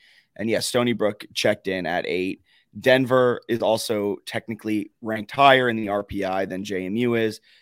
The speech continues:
That could be a potential, um, third round date. Denver's number nine, and J M U is twelve in the R P I.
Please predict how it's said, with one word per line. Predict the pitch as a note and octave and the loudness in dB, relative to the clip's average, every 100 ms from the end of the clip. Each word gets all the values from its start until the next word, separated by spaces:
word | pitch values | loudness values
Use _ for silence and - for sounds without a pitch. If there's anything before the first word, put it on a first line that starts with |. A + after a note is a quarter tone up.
| _ | _
That | - - | -8 -6
could | G#2 | -6
be | F#2+ | -6
a | |
potential, | F2+ F#2+ - G2+ G2+ F#2+ D#2+ D#2+ | -6 -8 -6 -8 -6 -6 -6 -4
um, | A1 C#2+ C#2 C#2 G#1 _ _ _ _ _ - | -6 -6 -8 -12 -18 _ _ _ _ _ -20
third | - G#2+ G#2 | -6 -4 -2
round | F2 F#2 F2+ F#2 - | -2 -4 -4 -8 -6
date. | F#2 F2+ - - _ | -4 -4 -8 -14 _
Denver's | G#2 G2 F2+ G2+ | -6 -4 -6 -8
number | F2+ F#2 | -8 -8
nine, | F#2 F#2 F#2 F#2 F2+ G2+ - _ _ _ - | -6 -6 -6 -6 -6 -8 -12 _ _ _ -18
and | - D#2 | -14 -10
J | - G2+ | -6 -4
M | F#2+ | -4
U | E2+ D#2+ | -4 -6
is | - | -8
twelve | - - F#2 D#2+ D#2 D2+ C2+ | -12 -10 -6 -6 -4 -6 -8
in | D2 | -12
the | C2 A#1 | -12 -12
R | G1+ - | -14 -14
P | - C#2+ | -14 -12
I. | A1+ G1+ G1+ G1+ | -10 -10 -12 -16